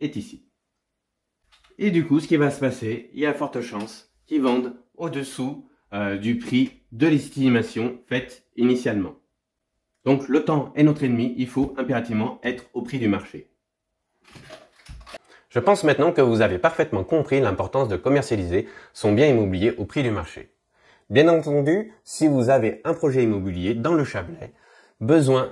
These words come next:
d'une estimation ou que je vous, euh, aide dans votre recherche, contactez-moi afin que nous échangions ensemble et que je puisse vous aider à concrétiser votre projet dans les meilleures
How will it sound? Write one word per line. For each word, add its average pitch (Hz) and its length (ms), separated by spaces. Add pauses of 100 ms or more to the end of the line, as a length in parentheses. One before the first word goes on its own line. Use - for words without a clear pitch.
d'une 131 240
estimation 117 680
ou 220 320 (120)
que 139 120
je 123 120
vous, 117 340
euh, 101 160 (100)
aide 139 300
dans 123 160
votre 143 220
recherche, - 580
contactez-moi 135 640 (300)
afin 117 260
que 117 120
nous 104 220
échangions 110 640 (120)
ensemble 123 560 (260)
et 139 80
que 139 120
je 127 100
puisse 135 280
vous 98 240
aider 110 380 (160)
à - 100
concrétiser 127 680
votre 113 340
projet 95 440
dans 98 100
les 90 140
meilleures 98 380